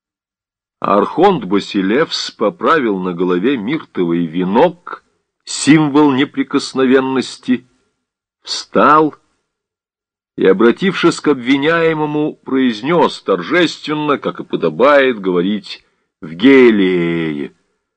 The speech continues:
"Настало время твоей защиты, Сократ. Говори". Клепсидра начала отмерять капли времени.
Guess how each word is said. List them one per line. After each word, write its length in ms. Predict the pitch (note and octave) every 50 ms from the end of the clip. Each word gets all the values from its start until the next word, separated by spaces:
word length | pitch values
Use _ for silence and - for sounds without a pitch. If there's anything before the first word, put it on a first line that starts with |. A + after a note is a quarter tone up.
| _ _ _ _ _ _ _ _ _ _ _ _ _ -
"Настало 800 | - - C3 B2+ - - - A2 G#2+ B2 D3 E3 F3 F#3 F#3+ F#3
время 640 | D3 A2+ G#2+ G#2 A2 B2+ D3 E3 F3 F3 F#3 F#3 F3
твоей 540 | - D3+ E3+ E3+ C#3 A2 B2 C#3+ D#3+ E3
защиты, 840 | D#3 D3 F#3 F3 - - - - - - D3 F#3 F#3 - A3 G3+ F#3
Сократ. 960 | - - F3 D#3 - - B2+ A#2+ B2 A2+ G2+ F2 D#2+ - _ _ - _ _ _ _ _ _ _ _ _ _ _ _ _ _ _
Говори". 760 | - - D#2 E2+ A2 C#3+ D3+ - C3 D#3+ F#3 G3 G3 F3 - _ _ _ _ _ _ _ _ _ _ _ _ _ _ _ _ _ _ _ _ _ _ _ _ _ _ _ _ _ _
Клепсидра 1160 | - F#2 E2+ D#2 - - - - - - B2 D3 E3+ F3+ F3+ D#3 C#3+ D3+ D#3 D3+ D3 C#3+ - _ _ _ _ _ _ _ _ _ _ _ _ _ _ _
начала 500 | - E2 D#2 - - F2 D#2+ E2 E2 E2
отмерять 720 | E2 - - D#2+ D#2 D2 E2 F#2+ A2+ B2 B2+ B2 - -
капли 560 | - - F2 F#2 G#2 G2+ F#2 - - F#2 F#2
времени. 800 | F2+ E2 D#2+ E2 F2 F#2 F#2+ F2+ E2+ D#2+ D#2+ D2+ D2 C2+ -